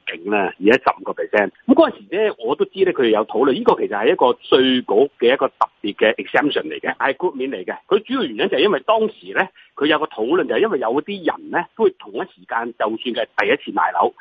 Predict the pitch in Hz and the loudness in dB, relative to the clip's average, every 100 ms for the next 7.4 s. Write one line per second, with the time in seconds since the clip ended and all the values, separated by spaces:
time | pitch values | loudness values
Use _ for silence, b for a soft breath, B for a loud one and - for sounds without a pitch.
0 | B B - 180 254 123 127 131 - 156 | B B 2 2 2 -2 -6 -8 -6 -6
1 | 87 107 107 90 82 - _ _ _ 139 | -6 -10 -12 -14 -18 -20 _ _ _ -2
2 | 147 156 160 175 151 185 104 104 127 - | 0 0 0 -2 0 -2 -4 -6 -4 -2
3 | 110 113 127 127 147 92 98 95 117 110 | -4 -4 -4 0 0 -2 -10 -10 -10 -12
4 | 92 151 - 104 95 95 107 104 127 117 | -4 -2 -2 -6 -6 -6 -4 0 0 0
5 | 107 113 - 151 - 131 - b - 175 | 0 -2 0 0 2 0 0 b 0 0
6 | 117 - 165 147 90 120 127 120 - - | 0 -2 -2 0 -2 -2 0 0 -4 -6
7 | 87 80 95 | -6 -6 -10